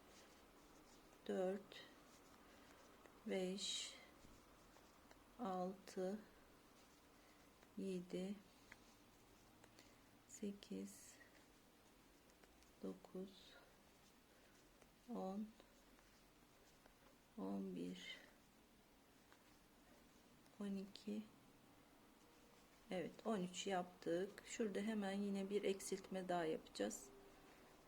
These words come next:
Evet. Bakın ne kadar güzel bir omuz olacak inşallah. Şimdi burada bir sıra daha yapacağız. Bu sefer kolun üzerinden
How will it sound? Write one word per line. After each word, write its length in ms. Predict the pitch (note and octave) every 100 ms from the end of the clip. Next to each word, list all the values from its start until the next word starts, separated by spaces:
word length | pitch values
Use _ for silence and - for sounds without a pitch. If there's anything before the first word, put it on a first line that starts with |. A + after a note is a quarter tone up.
| - -
Evet. 460 | - - - - - - - A#3
Bakın 280 | - G#3
ne 120 | G#3 G#3+
kadar 340 | G#3+ F#3+ G3 G3+ - - - - - - - - - - - - - -
güzel 380 | G3+ G3+ G3 G3+ - - - - - -
bir 140 | G3+ G3
omuz 380 | F#3 F3+ F3+
olacak 560 | E3 E3 D#3 D3+ F#3 A#3 -
inşallah. 560 | - - - - G#3+ B3+ - - - - - - - - - - - - - - - - - - - - - -
Şimdi 640 | - - B3+ B3 A#3+ C4+ C#4 - - - - - - - - - A#3
burada 300 | A3+ A#3 A#3
bir 140 | A#3
sıra 440 | - - A3+ G#3+
daha 160 | A3 A3
yapacağız. 420 | G#3+ G#3+ C4 B3+ B3+ - - A#3
Bu 80 | A#3+
sefer 540 | C4+ C4+ B3+ B3+ -
kolun 380 | - A#3+ B3 A#3+
üzerinden 600 | A#3+ A#3+ A#3+ A#3+ C4+